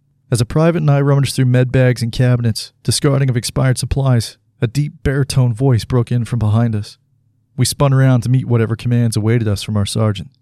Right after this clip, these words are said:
a kind but disciplined man. "Relax. Take a seat." He stood at the back of the ambulance with squinted gaze beneath the boasting sun.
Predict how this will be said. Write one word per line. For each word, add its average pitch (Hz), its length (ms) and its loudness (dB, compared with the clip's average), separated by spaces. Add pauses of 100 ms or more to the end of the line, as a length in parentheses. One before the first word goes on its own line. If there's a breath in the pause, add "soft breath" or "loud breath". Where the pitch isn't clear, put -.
(320)
a 120 80 -2
kind 113 460 0
but - 160 -12 (260)
disciplined 110 460 -2
man. 101 220 -2 (760)
"Relax. 160 460 -4 (880 soft breath)
Take 135 180 -6
a 131 40 -2
seat." 143 340 -6 (880)
He 147 160 2
stood 160 320 2
at 139 60 0
the 127 60 -4
back 135 300 0
of 123 80 -8
the 127 120 0
ambulance 127 520 2
with 117 80 0
squinted 117 400 -4
gaze 123 380 2
beneath 113 260 -2
the 113 80 -4
boasting 113 340 -2
sun. 123 440 0